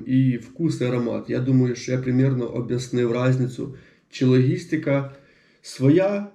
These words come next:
чи на когось на логістику, чи ви поняли, своє планування, чи під логістикою.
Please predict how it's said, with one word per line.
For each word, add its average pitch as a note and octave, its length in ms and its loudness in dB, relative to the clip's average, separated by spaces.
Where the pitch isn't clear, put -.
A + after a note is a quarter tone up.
чи D3 200 0
на C3 140 4
когось E3+ 400 0
на D3+ 80 -2
логістику, C#3 680 -2
чи A#2 200 -6
ви A#2 100 -2
поняли, A2+ 440 -8
своє D3 300 0
планування, C3+ 600 0
чи B2+ 180 -6
під B2 160 -6
логістикою. A2 580 -8